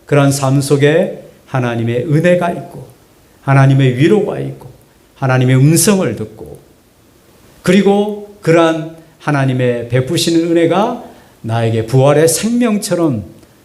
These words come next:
다가오는 그런 경험들이 쌓이고 쌓이고 살아가게 될 때에 우리의 삶에는 이런 승리의 노래, 하나님께 참으로 영광을 돌려드리는 노래와 소재와 주제거리가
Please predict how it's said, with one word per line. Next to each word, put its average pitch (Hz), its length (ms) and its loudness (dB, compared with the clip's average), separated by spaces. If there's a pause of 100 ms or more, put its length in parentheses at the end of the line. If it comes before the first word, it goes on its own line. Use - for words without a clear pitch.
(120)
다가오는 113 540 -4
그런 190 500 0 (380)
경험들이 117 880 -2
쌓이고 135 680 0
쌓이고 127 540 2
살아가게 151 540 -4
될 120 220 -12
때에 139 320 -12 (760)
우리의 113 380 2
삶에는 135 720 0 (240)
이런 131 240 0
승리의 147 560 2
노래, 107 300 -4 (640)
하나님께 135 460 0
참으로 233 520 0
영광을 156 760 0 (220)
돌려드리는 120 800 -2
노래와 104 600 0 (340)
소재와 113 680 0
주제거리가 156 880 -6